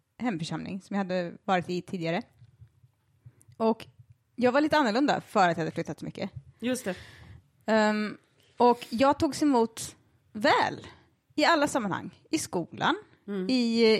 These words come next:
Speaker 1: i liksom olika, ehm, ja, men, sammanhang man stöter på, liksom. Ehm, med musikgrejer. Folk var liksom förstående.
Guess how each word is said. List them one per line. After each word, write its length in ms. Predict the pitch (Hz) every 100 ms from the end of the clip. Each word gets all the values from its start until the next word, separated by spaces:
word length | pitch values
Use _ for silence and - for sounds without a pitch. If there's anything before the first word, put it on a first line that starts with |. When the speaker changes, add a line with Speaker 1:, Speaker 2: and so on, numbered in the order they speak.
| -
Speaker 1:
i 40 | 233
liksom 240 | 220 226
olika, 520 | 240 214 202 202 202 196 _ _ _ _
ehm, 500 | 208 202 196 180 131 - -
ja, 80 | 370
men, 180 | 359 - - -
sammanhang 380 | - 320 269 269
man 120 | 254
stöter 260 | 262 240 226
på, 240 | 233 185
liksom. 380 | - - - - - _ _ _ _ _ _ -
Ehm, 420 | 214 208 190 202 - - - -
med 200 | 214 226
musikgrejer. 1300 | 226 - 208 - - - 196 196 185 190 185 190 208 -
Folk 260 | - 349 403
var 140 | 370 370
liksom 340 | 330 - 339
förstående. 640 | 349 - 185 254 302 180